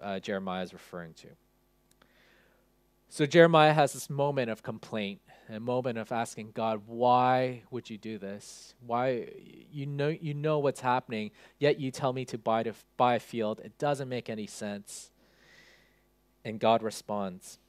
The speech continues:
"The word of the Lord came to Jeremiah, 'Behold, I am the Lord, the God of all flesh. Is anything too hard for me?'"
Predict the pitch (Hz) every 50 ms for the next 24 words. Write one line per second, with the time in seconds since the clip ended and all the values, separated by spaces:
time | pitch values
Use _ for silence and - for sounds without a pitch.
0 | _ _ _ _ _ _ _ _ _ _ _ _ _ _ _ _ _ _ _ -
1 | - _ _ _ _ - 135 127 131 147 156 156 160 160 - 139 135 131 131 131
2 | 131 131 127 - - 135 131 131 131 - 135 120 - 131 123 120 117 117 113 110
3 | 107 104 104 101 95 92 92 _ _ _ _ _ _ _ _ _ _ _ _ _
4 | _ - 147 147 143 - - 156 139 127 123 117 110 101 - - - _ _ _
5 | _ _ _ _ _ _ _ _ _ _ _ _ _ - 135 139 143 147 143 143
6 | 143 139 143 143 _ _ - - 147 139 139 131 131 131 127 123 123 - _ -
7 | 135 123 123 123 120 117 110 - 113 110 113 107 104 98 95 92 - - - _
8 | _ _ _ _ _ _ _ _ _ - 120 107 98 - 127 123 123 123 127 131
9 | 135 123 117 107 - - - 123 120 120 120 - - - 120 110 104 98 95 -
10 | - - - - _ _ _ _ _ _ _ _ - 185 190 202 208 196 170 190
11 | 185 180 175 170 165 - - 165 151 151 151 147 - 170 151 143 127 123 120 123
12 | 131 123 - - 131 110 98 98 90 90 101